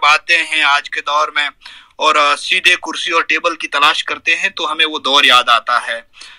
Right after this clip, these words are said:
कि हमने इस यूनिवर्सिटी को, अ, पत्थर पे बैठ के शुरू किया था। और बहुत सारे बानी इमरान जो यहाँ पे मौजूद हैं, वो इस बात के गवाह हैं कि इस यूनिवर्सिटी को हमने किस तरीके से बनाया और मजदूरों की तरह काम किया।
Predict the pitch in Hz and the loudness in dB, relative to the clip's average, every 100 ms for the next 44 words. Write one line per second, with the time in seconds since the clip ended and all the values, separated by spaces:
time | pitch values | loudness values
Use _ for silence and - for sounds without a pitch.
0 | _ - 135 131 135 139 139 139 131 117 | _ -2 0 2 0 -2 0 2 2 -2
1 | 120 127 127 127 - 143 131 127 123 123 | -4 -4 -4 -4 -2 -4 -4 -2 -2 -2
2 | - _ - - 127 123 131 - 135 151 | -4 _ -10 2 2 2 -2 -2 -4 -2
3 | 120 131 143 - 135 - 131 135 127 131 | -2 0 0 0 -2 -2 -4 -6 0 2
4 | 123 147 170 - - - - 175 151 127 | 2 0 -2 -4 -12 -12 -10 -4 0 -2
5 | 120 - 196 196 185 160 156 151 143 151 | -2 -4 -2 2 2 4 2 0 0 2
6 | 156 147 143 139 143 123 117 120 156 160 | 2 0 -2 -2 -8 -8 -6 -6 -6 -6
7 | - 127 123 110 - - 120 120 123 113 | -6 -8 -6 -6 -6 2 2 2 -4 -2
8 | 110 123 127 120 107 _ _ _ _ _ | 0 2 2 0 -8 _ _ _ _ _
9 | _ _ - - - - 131 - 127 131 | _ _ -10 -10 -6 -2 0 2 0 -2
10 | 247 - 151 135 127 123 104 123 123 127 | -4 -2 -2 -4 -6 -8 -6 -6 -2 -4
11 | - - - 139 127 131 123 110 120 131 | -2 -4 -4 -4 -2 -2 -2 0 2 2
12 | 131 127 117 120 - 180 196 170 156 143 | 2 -2 -4 -4 -2 -2 -2 -4 0 0
13 | 139 127 139 139 - 135 147 | 2 2 2 0 -2 0 0